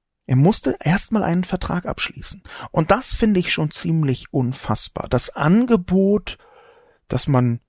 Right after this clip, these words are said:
kaufen kann, überhaupt erst zu erfahren, wenn man einen Vertrag abschließt, das ist für mich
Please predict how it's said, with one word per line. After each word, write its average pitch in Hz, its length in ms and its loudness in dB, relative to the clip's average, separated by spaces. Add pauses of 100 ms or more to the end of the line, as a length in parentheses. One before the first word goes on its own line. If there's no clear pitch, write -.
(100)
kaufen - 440 0
kann, 180 260 2
überhaupt 160 560 2
erst 247 280 2
zu - 140 -4
erfahren, 220 800 -2 (300)
wenn 151 140 4
man 196 160 4
einen 170 240 4
Vertrag - 500 -2
abschließt, - 580 -2
das 139 140 -2
ist - 200 -2
für 135 120 2
mich 147 300 -2